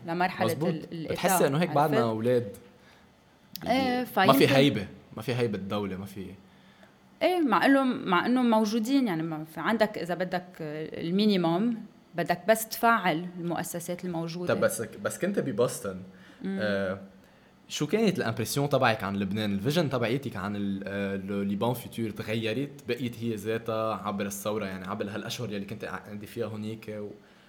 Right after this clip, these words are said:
Speaker 2: وعم تسمع عن الثورة و-، كان عندك أمل؟ آه، وقف هيدا الأمل؟ تغيرت الفيجن تبعيتك؟
Speaker 1: ليك على أكيد شفت شي غير. شفت، شفت تغيير، يعني شفت عالم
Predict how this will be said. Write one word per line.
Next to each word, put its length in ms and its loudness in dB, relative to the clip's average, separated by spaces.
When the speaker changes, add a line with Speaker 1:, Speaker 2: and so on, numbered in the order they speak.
Speaker 2:
وعم 120 -10
تسمع 280 -6
عن 180 -2
الثورة 640 -4
و-، 160 -10
كان 120 2
عندك 340 2
أمل؟ 580 2
آه، 260 -2
وقف 340 -2
هيدا 160 2
الأمل؟ 400 0
تغيرت 440 2
الفيجن 360 -4
تبعيتك؟ 580 -2
Speaker 1:
ليك 200 0
على 180 -2
أكيد 220 -8
شفت 300 -10
شي 160 -8
غير. 220 -12
شفت، 340 -6
شفت 460 -2
تغيير، 380 -8
يعني 260 -8
شفت 340 -6
عالم 760 2